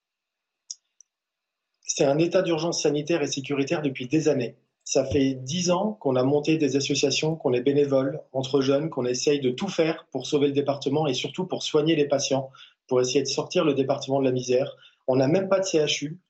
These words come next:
Les hôpitaux sont complètement délabrés, on va dire, tant logistiquement que humainement, avec des fermetures de lits que vous connaissez,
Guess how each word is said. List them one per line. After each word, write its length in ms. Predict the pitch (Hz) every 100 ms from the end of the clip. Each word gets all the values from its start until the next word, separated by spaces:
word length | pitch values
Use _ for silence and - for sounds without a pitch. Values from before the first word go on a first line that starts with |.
| -
Les 180 | 127 139
hôpitaux 360 | 139 135 190
sont 220 | 185 120
complètement 800 | 113 160 151 143 160 156 147 139 _ _ _ _ _ _ _ _ _ _ _ _ _ _ _ _ _ -
délabrés, 640 | 131 143 143 139 143 185
on 60 | 156
va 120 | 127
dire, 380 | 123 156 185 -
tant 300 | 151 147 139
logistiquement 760 | 131 143 139 139 139 131 151
que 120 | 151 131
humainement, 520 | 131 127 123 151 - - _ _
avec 260 | 117 120 120
des 120 | 120
fermetures 440 | 139 135 131 147
de 80 | 131
lits 200 | 131 147
que 80 | 139
vous 140 | 123
connaissez, 580 | 127 127 123 - 139 180